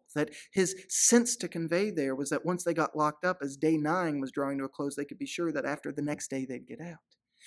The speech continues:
I think that ten was using that number symbolically to let them know that they would suffer, but it would be a bounded amount of time. It would be a complete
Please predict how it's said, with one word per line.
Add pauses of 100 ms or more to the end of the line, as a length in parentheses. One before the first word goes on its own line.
(220)
I
think
that (240)
ten
was
using
that
number
symbolically
to
let
them
know
that
they
would
suffer, (440)
but
it
would
be (100)
a
bounded
amount
of
time.
It
would
be
a
complete